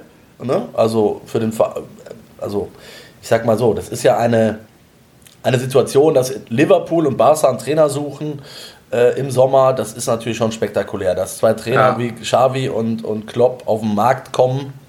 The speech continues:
Speaker 1: auch wenn sie gesagt haben, sie machen jetzt erstmal nichts, ist auch spektakulär.
Speaker 2: Also das möchte ich bei Jürgen Klopp, äh, möchte ich auch sagen, das war,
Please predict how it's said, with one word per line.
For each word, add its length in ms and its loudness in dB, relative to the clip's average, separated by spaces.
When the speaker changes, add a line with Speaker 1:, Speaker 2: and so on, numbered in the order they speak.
Speaker 1:
auch 200 -4
wenn 160 -4
sie 80 -6
gesagt 320 -2
haben, 140 0
sie 60 -8
machen 180 -2
jetzt 100 -8
erstmal 320 -4
nichts, 200 -8
ist 180 -6
auch 200 4
spektakulär. 760 -4
Speaker 2:
Also 200 0
das 220 2
möchte 200 0
ich 60 -10
bei 120 2
Jürgen 260 2
Klopp, 320 -2
äh, 260 -2
möchte 400 -4
ich 60 4
auch 40 0
sagen, 300 0
das 180 -6
war, 280 0